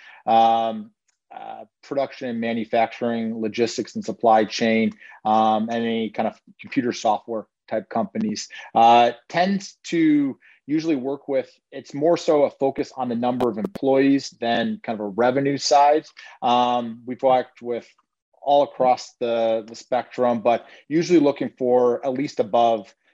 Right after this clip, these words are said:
maybe ten to fifteen employees. Um, that said, we do offer,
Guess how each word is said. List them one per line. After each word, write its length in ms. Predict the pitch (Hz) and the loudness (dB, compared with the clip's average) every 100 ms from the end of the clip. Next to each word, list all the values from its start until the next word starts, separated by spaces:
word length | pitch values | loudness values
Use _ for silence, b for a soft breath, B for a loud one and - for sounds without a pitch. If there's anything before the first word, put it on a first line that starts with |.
| _ | _
maybe 200 | 113 110 | -8 -8
ten 320 | 107 - 131 123 | -6 -2 -2 -2
to 40 | |
fifteen 400 | - 123 - 117 | -2 -4 -4 -4
employees. 720 | 104 - 113 110 110 104 - - | -4 0 2 2 0 -4 -12 -4
Um, 340 | 110 110 107 - | -2 -2 -4 -4
that 140 | 127 | -4
said, 220 | - 127 | 0 0
we 80 | 120 | 0
do 220 | 120 123 | -2 2
offer, 480 | 117 110 - 113 104 | 2 2 -2 -6 -6